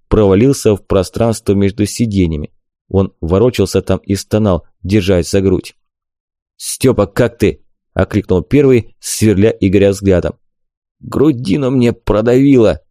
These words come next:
донеслось из кабины слабо. "Ребра сломал?" "Вроде нет". "Тогда вылазь! А Петр?" "Слушай, по-моему", показалась рука,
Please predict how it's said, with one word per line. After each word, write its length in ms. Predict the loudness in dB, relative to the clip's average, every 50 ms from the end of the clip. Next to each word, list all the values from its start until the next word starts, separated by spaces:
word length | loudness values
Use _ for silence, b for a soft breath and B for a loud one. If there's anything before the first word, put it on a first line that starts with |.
| _ _ _ _ _ _ _ _ _
донеслось 680 | -8 -2 0 0 2 2 0 0 0 -2 -2 -2 -2
из 180 | -4 -6 -6 -2
кабины 420 | -2 -2 0 2 2 0 0 0
слабо. 460 | -2 0 0 0 2 0 0 -4 -6 _ _ _ _ _ _ _ _ _ _ _ _ -4
"Ребра 320 | 0 0 2 2 0 0
сломал?" 500 | 0 0 0 0 2 0 0 -2 -6 _ _ _ _ _ _ _ _ _ _
"Вроде 360 | -4 -4 -4 -2 0 0 0
нет". 420 | 2 2 0 0 -2 -4 -10 -18 _ _ _ _ _ _ _ _ _ _ _ _ _ _ _ _
"Тогда 320 | -4 -4 -2 0 0 2
вылазь! 440 | 4 4 4 2 2 0 -2 -8 -16 _ _ _ _ _
А 100 | _ -6
Петр?" 500 | -2 0 2 2 2 0 0 -2 -2 -6 -10 _ _ _ _ _ _ _ _ _ _ _ _ _ _ _ _ _
"Слушай, 580 | _ -14 -8 -4 -2 -2 -2 0 0 0 0 0
по-моему", 840 | -2 _ _ _ 0 0 2 2 2 4 4 4 2 2 0 -2 -6 -16 _ _ _ _ _ _ _ _ _ _ _ _ _ -6
показалась 480 | -4 -2 -2 0 0 0 0 0 0 0
рука, 420 | -2 -2 0 0 0 -2 -2